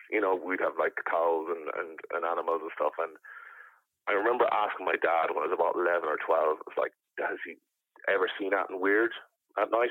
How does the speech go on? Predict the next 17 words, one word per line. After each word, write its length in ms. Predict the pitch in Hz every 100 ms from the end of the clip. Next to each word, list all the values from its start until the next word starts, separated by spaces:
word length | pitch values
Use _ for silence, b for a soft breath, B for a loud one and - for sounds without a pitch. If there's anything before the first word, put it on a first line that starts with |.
| -
Because 260 | - 101
he'd 120 | 92 92
be 80 | 90 107
up 140 | -
looking 240 | 87 87 87
after 260 | 85 85 82 90
cattle 220 | - 85
and 80 | 82
stuff 140 | 85 -
at 60 | - _ B B B B B -
three, 220 | 95 82 -
four 160 | 85
o'clock 240 | - 85 -
in 60 | 78
the 60 |
morning. 340 | 85 95 107 113 _ _ _ B B B B _
And, 400 | 90 87 87 85